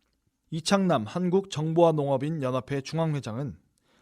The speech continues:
경남 남해군 남면 다랭이 마을 인근 사백 평 규모 농지에 제주도에서 자라던 야자수 삼백여 그루를 심어 새로운 소득작물로 키우려 했으나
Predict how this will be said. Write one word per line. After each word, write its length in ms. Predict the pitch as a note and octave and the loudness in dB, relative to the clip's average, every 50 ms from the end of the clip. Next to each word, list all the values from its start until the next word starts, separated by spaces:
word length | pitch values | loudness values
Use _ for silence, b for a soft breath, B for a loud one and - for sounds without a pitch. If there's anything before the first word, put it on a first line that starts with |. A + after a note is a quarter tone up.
| _ _ _ | _ _ _
경남 440 | - - D3 D#3 D#3 D#3+ E3+ F3 D#3+ | -8 -6 -4 -2 0 -2 -2 -2 0
남해군 520 | C#3 B2+ C#3 D3+ C3+ A#2+ A2 G2 F2+ F#2 | -2 -2 -2 -2 -4 -6 -6 -8 -8 -10
남면 440 | G2 G#2+ A2 A#2+ B2 C3+ C#3+ D3 C3+ | -10 -8 -6 -6 -4 -4 -4 -6 -8
다랭이 360 | - - C#3+ D#3 D#3 D#3+ D#3 | -8 -4 -4 -2 -2 0 -2
마을 260 | D3 C#3+ C#3 C3 B2+ | -2 0 -2 -2 -2
인근 340 | A#2 A2 A2 A2+ C3 C#3+ D3 | -4 -8 -6 -6 -6 -8 -8
사백 340 | - - - F#3+ F#3+ F#3 F#3+ | -10 -6 -6 -4 -4 -4 -6
평 160 | - F3+ E3 | -4 -6 -4
규모 240 | D3 C#3 C3 C3 B2 | -4 -4 -4 -6 -6
농지에 540 | A2+ A2+ A#2+ A2 - A2 G#2+ A2 F#2+ E2+ _ _ _ _ _ _ _ _ _ _ _ _ _ _ | -6 -8 -10 -8 -8 -8 -8 -8 -10 -12 _ _ _ _ _ _ _ _ _ _ _ _ _ _
제주도에서 480 | - D#3+ D3+ F3+ E3+ F#3 F3+ E3 - D#3+ | -8 -6 -4 0 2 2 2 2 0 -2
자라던 460 | - D3+ C#3+ C#3 B2+ D3 D3+ D3+ C3+ | -2 0 -2 0 0 -2 -4 -2 -2
야자수 400 | A#2+ A#2+ C3+ B2+ - G#2+ G2 F#2 | -4 -4 -4 -6 -6 -8 -10 -12
삼백여 440 | - - F3 F3+ F3 F3 D#3+ D#3 C3+ | -8 -6 -4 -2 0 0 0 0 -2
그루를 280 | B2 C3 B2 A#2+ A#2 A2+ | -2 -4 -6 -6 -6 -8
심어 420 | - - G#2+ A#2+ C#3+ D#3+ F3+ - b b b b b b b | -8 -8 -4 -4 -4 -4 -4 -8 b b b b b b b
새로운 420 | - - G3+ G3 F#3 E3 C#3+ A#2 | -2 0 2 4 4 2 2 0
소득작물로 640 | - E3+ F#3+ G#3 G3+ - G3 E3+ D#3 D3 C#3 B2+ A#2 | -4 -2 -4 -4 -2 -2 -4 -4 -2 -4 -4 -4 -6
키우려 340 | - - - B2+ A#2+ A#2 A2 | -8 -6 -6 -6 -4 -4 -6
했으나 460 | G2 F#2 - F2 G2 A#2+ A2+ E2+ | -6 -8 -12 -12 -12 -12 -12 -12